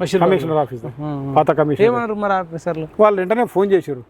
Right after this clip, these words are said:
Speaker 1: మ్మ్.
Speaker 2: ఫోన్ చేస్తే, "నువ్వు నోటీస్ ఇయ్యి" అని ఏసీపీని ఏదో గట్టిగా పోయినా ఉల్టా
Speaker 1: ఉన్నాడా?
Speaker 2: డా-, ఉల్టా డాగులేస్తే ఆయన గట్టిగా ఇచ్చిండు.
Speaker 1: మ్మ్.
Speaker 2: "నిన్ను ఇంటికి వెళ్ళి తీసుకొస్తాం, ఏం చేస్తాం" అని నిన్ను వచ్చిండంట.
Speaker 1: <laughs> అంతేనా?
Speaker 2: ఆ, వచ్చి సైబర్ దానికి వచ్చి ఆ విత్‌డ్రా చే-, మ్మ్, దాంట్లోకి వెళ్ళి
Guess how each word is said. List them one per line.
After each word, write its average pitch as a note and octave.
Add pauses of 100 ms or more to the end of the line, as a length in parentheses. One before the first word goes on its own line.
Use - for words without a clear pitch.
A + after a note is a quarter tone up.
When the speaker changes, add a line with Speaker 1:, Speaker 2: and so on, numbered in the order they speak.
Speaker 1:
మ్మ్. F3
Speaker 2:
ఫోన్ G3
చేస్తే, G3
"నువ్వు F#3
నోటీస్ F#3
ఇయ్యి" F#3
అని F#3
ఏసీపీని F3+
ఏదో E3+
గట్టిగా D#3+
పోయినా D#3
ఉల్టా -
Speaker 1:
ఉన్నాడా? F#3+
Speaker 2:
డా-, E3
ఉల్టా G3+
డాగులేస్తే F#3+
ఆయన F#3
గట్టిగా E3+
ఇచ్చిండు. D3
Speaker 1:
మ్మ్. D#3+
Speaker 2:
"నిన్ను E3
ఇంటికి F3
వెళ్ళి F#3
తీసుకొస్తాం, D#3+
ఏం D#3+
చేస్తాం" D#3+ (420)
అని F3
నిన్ను E3+
వచ్చిండంట. D#3
Speaker 1:
<laughs> D#3+
అంతేనా? F3 (260)
Speaker 2:
ఆ, E3 (340)
వచ్చి E3
సైబర్ E3+
దానికి D#3+
వచ్చి D#3
ఆ E3+
విత్‌డ్రా D#3
చే-, D#3+ (400)
మ్మ్, C#3+
దాంట్లోకి E3
వెళ్ళి D#3